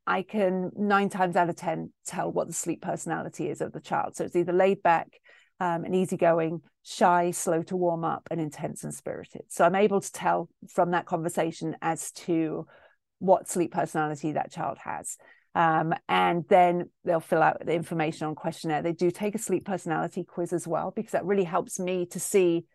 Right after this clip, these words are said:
because they may be more intense and spirited, but they're probably not gonna be intense and spirited with everything sleep related. They may love to go through their, their nighttime routine, but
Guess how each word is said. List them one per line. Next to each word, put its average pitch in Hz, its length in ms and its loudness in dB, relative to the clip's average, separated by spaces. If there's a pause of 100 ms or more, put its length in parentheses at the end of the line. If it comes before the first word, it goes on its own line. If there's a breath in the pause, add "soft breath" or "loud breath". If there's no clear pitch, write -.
(800)
because 226 220 2
they 226 120 8
may 226 140 2
be 208 140 2
more 196 320 6
intense 180 320 -4
and 175 100 -6
spirited, 254 420 4
but 240 80 2
they're 262 80 8
probably 339 280 4
not 302 80 4
gonna 262 100 0
be 254 80 0
intense 226 240 -4
and 220 100 -6
spirited 214 240 6
with 208 160 4 (140)
everything 208 640 2
sleep 180 380 0
related. - 420 -6 (320 soft breath)
They 247 120 8
may 254 180 6
love 240 260 6
to 240 100 2
go 214 200 6
through 202 220 -2
their, 196 300 4 (120)
their 185 240 2
nighttime 185 600 0
routine, 175 600 2 (460 soft breath)
but 220 540 8